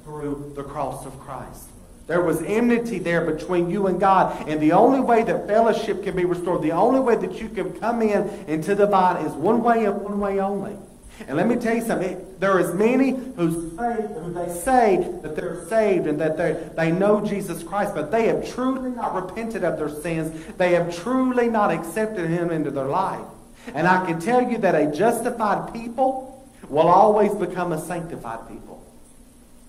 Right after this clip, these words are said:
If you are truly a person that has been justified by your faith, it's going to translate over to your life being sanctified. When you said yes to Jesus Christ, there's going to be a change about you. We say it all the time that salvation will tell on you.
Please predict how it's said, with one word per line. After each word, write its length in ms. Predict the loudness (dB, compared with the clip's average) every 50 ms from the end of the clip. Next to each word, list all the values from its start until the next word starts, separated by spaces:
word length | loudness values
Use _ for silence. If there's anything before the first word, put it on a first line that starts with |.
| -20 -20 -20 -20 -20 -20 -20 -20 -20 -20 -12 -6
If 180 | -4 -4 -2 0
you 180 | 2 4 6
are 200 | 6 6 4 2
truly 460 | -2 -4 -4 -2 0 0 2 2 2
a 120 | 2 2 0
person 400 | 0 0 0 0 0 0 -2 0
that 120 | 0 2 2
has 140 | 0 -2
been 200 | -4 -4 -6 -2
justified 580 | 0 2 2 2 2 0 0 2 4 4 4 4
by 120 | 4 2
your 200 | 2 0 -2 -4 -6 -6
faith, 520 | -2 0 2 2 2 0 -2 -4 -8 -10 -4 0
it's 200 | 2 2 2 2
going 200 | 2 2 2 2
to 180 | 0 -2 -4 -4
translate 480 | -4 -2 -2 0 0 2 2 2 2
over 260 | 2 0 0 -2 -4
to 160 | -4 -6 -6 -4
your 160 | -2 -2 -2
life 300 | 0 0 0 -2 -4 -6
being 180 | -8 -8 -8
sanctified. 760 | -8 -8 -8 -8 -8 -8 -10 -12 -14 -16 -16 -16 -16 -16 -18 -20 -20 -20 -20 -20 -20 -20 -20 -20 -18 -16 -10 -6
When 180 | -4 -4 -2 0
you 120 | -2 -2
said 380 | -2 0 2 4 4 4 4 4
yes 240 | 4 4 4 2
to 80 | -2 -4
Jesus 420 | -4 -4 -4 -4 -4 -4 -6 -6 -8 -8
Christ, 280 | -6 -2 -2 0 -2 -2 -6 -8 -12 -4 2
there's 200 | 4 4 4 4
going 300 | 2 2 2 2 2 2
to 60 | 0
be 180 | 0 2 2 2
a 120 | 2 2
change 400 | 0 -2 -4 -4 -2 -2 -2 -2
about 440 | -2 0 2 2 2 2 0 -2 -6
you. 60 | -6
We 140 | -4 -4 -4
say 200 | -2 -2 0 2
it 60 | 4
all 180 | 4 4 4 2
the 120 | 0 -2
time 480 | -2 0 2 2 2 0 -2 -6 -6 -4
that 220 | -2 -2 -2 0
salvation 720 | 2 4 4 4 6 6 4 4 2 0 -2 -4 -4 -2 0
will 180 | 2 0 0 0
tell 260 | 0 0 2 2 2
on 220 | 0 -2 -4 -8
you. 260 | -10 -10 -10 -12 -12